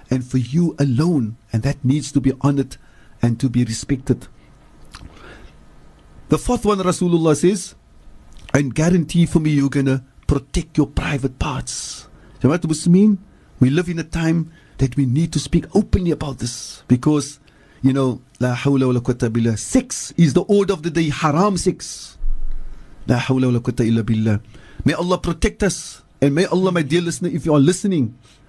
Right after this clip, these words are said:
and if all the listeners of Voice of the Cape are not people are involved in haram sex, we say a billion times, Alhamdulillah. But my dear listener, if you are involved in haram sex,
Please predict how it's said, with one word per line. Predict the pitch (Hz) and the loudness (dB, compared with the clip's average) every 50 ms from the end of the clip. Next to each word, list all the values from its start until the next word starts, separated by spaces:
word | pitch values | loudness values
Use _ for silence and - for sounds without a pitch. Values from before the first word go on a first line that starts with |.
| - - - - - - - - | -20 -20 -20 -20 -20 -20 -2 0
and | 160 175 185 | 2 2 2
if | 214 226 - - | 0 -2 0 0
all | 196 254 277 277 | 2 2 2 2
the | 247 254 202 | 2 2 2
listeners | 185 220 214 - 226 214 185 - - - - - | 2 0 -2 -2 0 0 0 -2 -4 -12 -4 -2
of | 143 143 123 | -2 0 2
Voice | 127 147 185 180 - | 2 2 2 2 0
of | 196 160 | 0 0
the | 180 165 | -2 0
Cape | - 190 170 160 - - - - _ - | 0 0 0 0 -4 -12 -20 -12 _ 2
are | 139 139 | 2 4
not | 143 190 196 - | 4 2 0 0
people | - 185 180 175 185 180 | -2 -4 -2 0 0 0
are | 175 165 | 0 -2
involved | 160 143 123 147 160 175 170 - | -4 -2 0 0 0 0 0 0
in | 160 147 | -2 -4
haram | 135 - 139 135 135 151 170 165 143 | -2 0 2 2 4 4 2 2 0
sex, | - - - - - - - - - - - | 0 -2 -2 -4 -8 -16 -20 -20 -16 0 2
we | 135 170 | 2 2
say | 170 - - 208 208 - - | 4 2 0 0 0 0 -2
a | 175 | -2
billion | 156 123 120 120 214 214 226 214 | -2 0 -2 -4 -4 -4 -6 -8
times, | 180 185 190 180 175 185 | -6 -4 -4 -4 -4 -4
Alhamdulillah. | 170 - - 175 175 156 170 165 156 151 143 - - - - - | -4 -2 -2 0 0 0 0 2 2 2 0 -2 -6 -16 -20 -4
But | - 165 170 170 | -2 -2 0 2
my | 185 185 | 0 0
dear | 147 151 220 220 | 2 0 0 0
listener, | 202 208 202 - 214 214 202 - | 0 0 -2 0 0 -2 0 2
if | 208 196 139 135 | 0 0 0 2
you | 170 233 247 208 | 0 0 2 0
are | 226 226 | 0 0
involved | 214 202 175 160 180 202 214 208 - | 0 0 0 0 0 -2 -2 -2 -2
in | 196 | -4
haram | 180 175 - - 170 180 214 226 208 175 | -6 -6 -8 -8 -6 -2 -2 -2 -2 -2
sex, | - - 226 - - - - - | -2 -4 -4 -4 -6 -10 -18 -18